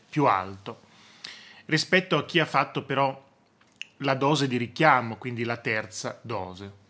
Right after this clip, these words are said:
Il tasso di ricoveri in terapia intensiva per gli over dodici è circa trentanove volte più alto rispetto ai, eh, vaccinati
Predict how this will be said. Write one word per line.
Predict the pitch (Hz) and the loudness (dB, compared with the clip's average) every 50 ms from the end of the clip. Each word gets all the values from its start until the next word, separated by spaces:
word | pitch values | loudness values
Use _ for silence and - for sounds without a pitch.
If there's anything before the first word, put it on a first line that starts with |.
| _ _ _ _ _ _ _ _ _ _ _ _ _ _ _ _ _ _ _ _ _ _ _ _ _ _ _ _ _ _ _ _ | _ _ _ _ _ _ _ _ _ _ _ _ _ _ _ _ _ _ _ _ _ _ _ _ _ _ _ _ _ _ _ _
Il | - 165 160 160 - | 2 2 2 4 6
tasso | 208 226 240 - - - 175 | 6 6 6 4 2 2 2
di | 143 143 151 | 2 2 2
ricoveri | 151 143 - 185 190 156 131 131 131 127 | 2 2 2 4 4 6 4 4 2 0
in | 127 123 | -2 -2
terapia | 123 151 147 151 147 - 196 185 | -2 0 0 0 0 2 2 2
intensiva | 151 139 143 - 175 175 185 180 - - 226 233 220 160 143 131 123 117 - - _ _ _ _ _ _ _ _ _ - - | 2 2 0 -2 0 0 0 0 0 0 -2 -2 0 0 2 0 0 0 -4 -12 _ _ _ _ _ _ _ _ _ -12 -8
per | 147 135 131 | -6 -6 0
gli | 135 151 | 2 4
over | 180 175 139 147 143 139 | 4 4 4 2 0 0
dodici | 135 135 139 135 147 165 160 - - 190 196 - _ _ _ _ _ _ _ _ | 0 -2 0 0 0 -2 -2 -2 -4 -4 -6 -10 _ _ _ _ _ _ _ _
è | - 170 160 | -4 -4 -4
circa | 160 - - 208 208 185 - - 160 | -2 -2 -2 -2 -2 -2 -2 -2 -4
trentanove | - - - 185 180 208 220 214 202 180 - 160 156 165 175 175 190 190 | -4 -4 -2 0 0 2 0 0 -2 -2 0 0 2 2 2 2 2 2
volte | 151 127 131 151 160 156 - 143 | 4 4 4 2 2 -2 -6 -6
più | 139 - 180 143 | -4 0 2 2
alto | 101 95 107 123 117 - - 110 101 101 - - - - - - - - - - - _ _ | 2 2 0 -2 -4 -8 -8 -8 -8 -10 -14 -20 -20 -20 -20 -20 -20 -20 -20 -20 -20 _ _
rispetto | - 143 139 - - - 147 135 135 135 - - - 143 127 127 123 - - | -4 -4 -2 -2 0 0 2 2 0 -2 -6 -8 -4 -2 -2 -2 -2 -4 -2
ai, | - 143 143 135 123 120 120 - | 0 0 2 2 0 -2 -6 -10
eh, | 143 127 120 | -12 -12 -10
vaccinati | 110 107 117 117 - - - 170 143 123 104 101 98 92 - - 117 113 - | -6 -4 -4 -2 -2 -2 -4 -2 0 0 0 -2 -2 -6 -8 -8 -8 -8 -10